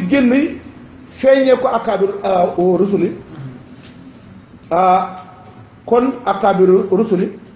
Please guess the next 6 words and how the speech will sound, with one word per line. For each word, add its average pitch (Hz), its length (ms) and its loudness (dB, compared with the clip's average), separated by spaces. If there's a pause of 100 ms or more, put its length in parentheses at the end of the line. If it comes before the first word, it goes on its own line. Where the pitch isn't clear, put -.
(1500)
tawa 185 800 2 (320)
jada 170 920 2 (240)
min 160 260 -4
haybatil 156 580 -2
jalali 143 600 -2 (800)
wa 143 160 -4